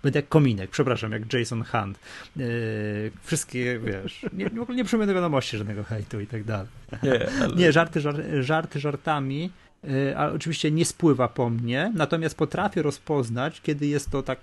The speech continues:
Speaker 1: przepraszam, kopnięte bez sensu, taki ten, to, to wtedy, to wtedy spływa,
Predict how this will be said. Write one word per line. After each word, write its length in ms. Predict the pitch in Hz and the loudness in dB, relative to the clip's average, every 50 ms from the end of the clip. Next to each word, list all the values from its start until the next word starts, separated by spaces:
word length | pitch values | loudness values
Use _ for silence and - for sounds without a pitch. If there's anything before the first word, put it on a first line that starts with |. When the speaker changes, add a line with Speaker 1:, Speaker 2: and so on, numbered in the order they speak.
| - - | -12 -8
Speaker 1:
przepraszam, 460 | - - 135 135 139 127 - 135 123 | -6 -4 -2 0 -2 -2 0 -2 -2
kopnięte 720 | 117 - - - - 147 143 135 131 - - 123 120 120 113 | 0 -2 -2 0 0 2 2 2 0 0 0 0 0 -2 -2
bez 220 | 110 127 - - - | -4 -4 -4 -4 -2
sensu, 420 | - 127 110 107 - - 143 160 - | -2 -2 -2 -2 -2 -4 -4 -4 -4
taki 260 | - 117 - 135 113 | -6 -4 -4 -4 -2
ten, 160 | - 143 151 | -2 -2 -2
to, 60 | 156 | 0
to 100 | 147 147 | 0 0
wtedy, 120 | 139 135 127 - | 0 0 2 2
to 100 | 143 127 | 2 0
wtedy 280 | 123 - - 135 120 | 0 0 0 0 0
spływa, 380 | 110 - - - 120 127 175 196 | 0 -2 -4 -4 0 0 0 0